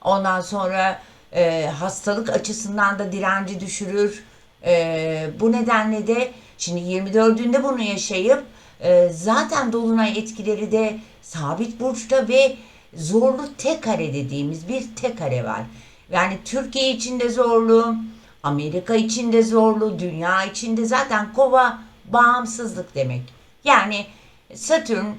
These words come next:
Kova'ya geçtiğinden beri evet kısıtlanmalar daha fazla olacak ve kısıtlanmalara karşı toplumsal ayaklanmalar olacak. Ee, şimdi Aslan'da, e,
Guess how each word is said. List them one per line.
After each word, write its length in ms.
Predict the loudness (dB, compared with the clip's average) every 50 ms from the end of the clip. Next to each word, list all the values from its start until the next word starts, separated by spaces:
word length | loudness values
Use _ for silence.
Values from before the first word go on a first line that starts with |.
| -14 -20 -20 _ -2
Kova'ya 340 | 0 2 4 4 4 4 4
geçtiğinden 840 | 2 2 0 -2 -2 -2 -6 -6 -8 -6 -4 -4 -4 -4 -4 -4 -4
beri 360 | -4 -4 -2 -4 -4 -6 -6 -10 -14 -2 4
evet 320 | 6 6 6 4 2 -2 -4
kısıtlanmalar 840 | -6 -6 -6 -8 -2 4 4 6 6 4 2 0 0 0 0 0 0
daha 200 | 2 2 2 2
fazla 380 | 2 2 0 0 0 0 0
olacak 360 | 2 2 2 0 -2 -4 -2
ve 120 | -2 -4 -4
kısıtlanmalara 840 | -4 -6 -10 -6 -2 0 0 0 0 -2 -4 -4 -4 -4 -4 -4 -4
karşı 440 | -4 -4 -4 -4 -4 -6 -8 -8 -4
toplumsal 520 | -4 -4 -4 -6 -8 -10 -8 -8 -6 -6
ayaklanmalar 800 | -4 -4 -4 -4 -4 -4 -4 -4 -4 -4 -4 -6 -6 -4 -4 -2
olacak. 460 | -4 -4 -6 -6 -4 -2 -2 -2 -4 -8 -16 -20 -20 _ _ _ _ _ _ _ _ _ _ 0
Ee, 340 | 4 6 6 6 6 4 2
şimdi 260 | 0 -2 -4 -6 -4 -2
Aslan'da, 800 | 0 0 0 0 0 0 0 0 0 0 0 2 2 2 0 -2 -8 -18 -20 _ _ _ _ _ _ _ _ _ -6
e, 960 | -4 -2 0 0 2 2 2 4 4 4 4 2 2 0 -2 -4 -4 -6 -6